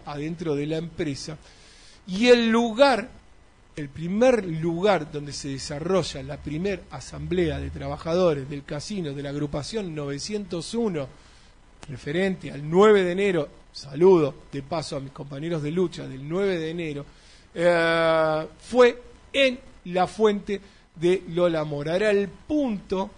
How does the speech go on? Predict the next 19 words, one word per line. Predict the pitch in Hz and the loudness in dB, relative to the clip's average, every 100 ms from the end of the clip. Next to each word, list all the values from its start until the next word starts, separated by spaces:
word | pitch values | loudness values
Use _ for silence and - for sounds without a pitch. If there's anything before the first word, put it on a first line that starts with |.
| - | -12
mirá | 165 202 | -2 0
vos | 240 233 | 0 -2
qué | 285 | -4
privilegio, | 254 - 220 180 180 226 226 - - 147 170 - | -6 -4 -4 -2 -4 -2 -2 -4 -8 -8 -8 -8
¿no? | 165 190 240 - - - - | -2 -2 -2 -6 -20 -20 -10
Eh, | 165 170 170 165 165 | -2 0 2 0 0
era | 226 | 0
el | 240 | 0
punto | - 277 285 269 226 | -2 -4 -2 2 2
de | |
encuentro | 202 196 240 226 208 165 | 2 0 2 2 0 -2
de | 151 | -2
los | 151 | -4
trabajadores, | 160 160 196 226 220 | -4 -4 0 0 0
que | - | -4
esa | 254 - 269 | -4 -2 -4
primer | - 226 254 | -4 0 0
noche | 240 254 247 | 0 -2 -4
fue, | - 247 254 | -6 -2 -2